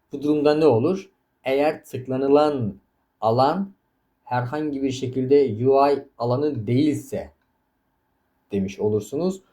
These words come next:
Bu kez ne olur? E, tam tersi. Şu image'in right target'ı işaretli olur. Diğerleri kapalı olur.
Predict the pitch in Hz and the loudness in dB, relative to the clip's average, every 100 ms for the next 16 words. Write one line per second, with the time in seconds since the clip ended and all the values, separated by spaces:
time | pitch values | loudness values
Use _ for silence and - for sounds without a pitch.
0 | _ _ _ 160 151 151 139 165 135 147 | _ _ _ -6 4 4 4 2 2 2
1 | 196 - _ _ _ _ - 120 123 190 | -2 -4 _ _ _ _ -8 -8 -2 -2
2 | 180 123 98 - 80 73 _ - 156 151 | 0 0 -2 -6 -14 -16 _ -6 -2 2
3 | 147 143 139 139 139 147 139 - 127 123 | 2 2 2 2 2 -2 -8 -6 -6 -4
4 | 120 - 120 - 139 139 139 156 123 165 | -8 -8 -10 -4 -2 -2 0 2 2 0
5 | 170 123 147 147 123 113 101 98 104 - | -4 -4 2 2 2 0 0 -4 -10 -6
6 | 95 87 123 185 190 | -4 -2 -2 -4 -8